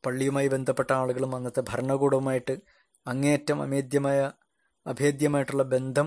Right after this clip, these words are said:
ഉണ്ടായിരുന്നവരാണ്. അങ്ങനെ അവർ plan കണ്ടെത്തി,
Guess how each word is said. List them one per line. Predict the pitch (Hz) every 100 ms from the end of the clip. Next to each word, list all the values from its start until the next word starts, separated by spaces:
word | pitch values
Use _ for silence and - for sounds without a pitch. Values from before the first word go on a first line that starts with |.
| -
ഉണ്ടായിരുന്നവരാണ്. | 127 123 123 127 120 120 123 123 _ _ _ _ _ _ _ _ -
അങ്ങനെ | 135 139
അവർ | 135
plan | 139 139 127 139 147
കണ്ടെത്തി, | 135 127 -